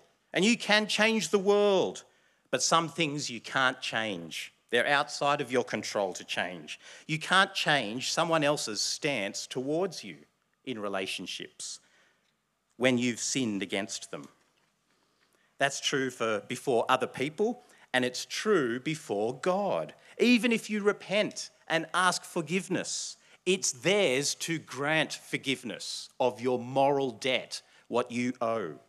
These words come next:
You can't pardon your own debt. But what you can do is take responsibility and confess your wrongdoing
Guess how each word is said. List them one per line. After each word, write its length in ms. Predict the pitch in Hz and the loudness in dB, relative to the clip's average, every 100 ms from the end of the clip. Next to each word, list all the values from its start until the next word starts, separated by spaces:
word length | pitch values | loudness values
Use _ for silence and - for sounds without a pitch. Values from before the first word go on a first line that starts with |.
| _ _ _ - | _ _ _ -4
You 160 | 151 | -2
can't 440 | 156 - 170 170 - | -2 2 4 4 0
pardon 520 | - 156 160 113 101 | 0 4 4 2 -4
your 320 | 107 139 143 | 0 0 2
own 320 | 131 131 135 117 | 0 0 -2 -2
debt. 460 | 135 127 - - - _ _ _ _ _ _ _ _ _ _ _ _ _ - | 0 0 -2 -12 -12 _ _ _ _ _ _ _ _ _ _ _ _ _ 0
But 140 | 127 | 2
what 180 | 139 151 | 4 2
you 100 | 143 | 0
can 300 | 131 160 160 | -2 -2 -2
do 340 | 139 147 110 120 | 0 -2 -2 -4
is 200 | 127 - | -8 -8
take 380 | - 127 123 - | -4 -4 -4 -6
responsibility 1080 | 117 - - 123 - 117 113 98 101 101 - | -8 -6 -2 -2 -2 -4 -2 -2 -4 -6 -6
and 200 | 98 92 | -8 -8
confess 720 | 110 98 - 123 113 - - | -12 -14 -6 -4 -2 -6 -6
your 160 | 107 98 | -6 -2
wrongdoing 720 | 110 117 101 101 98 80 | -2 -2 -4 -6 -6 -8